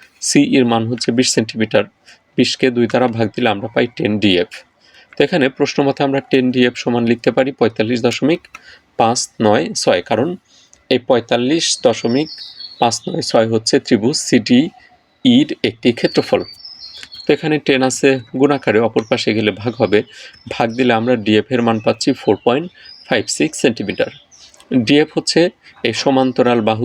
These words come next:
দুটির মধ্যে দূরত্ব বা উচ্চতা, অতএব সামান্তরিক ট্রাপিজিয়ামের আমরা ক্ষেত্রফল নির্ণয় করতে পারবো। ট্রাপিজিয়ামের ক্ষেত্রফল হাফ into উচ্চতা into সমান্তরাল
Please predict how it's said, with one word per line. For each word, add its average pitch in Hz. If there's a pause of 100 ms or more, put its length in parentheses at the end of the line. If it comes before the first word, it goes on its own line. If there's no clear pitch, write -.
দুটির 131
মধ্যে 104 (160)
দূরত্ব 139 (140)
বা 101
উচ্চতা, - (580)
অতএব 156 (140)
সামান্তরিক 131 (160)
ট্রাপিজিয়ামের 123
আমরা 113
ক্ষেত্রফল -
নির্ণয় 92
করতে 107
পারবো। 110 (560)
ট্রাপিজিয়ামের 131
ক্ষেত্রফল 127
হাফ 107
into 101
উচ্চতা - (100)
into 101 (500)
সমান্তরাল 120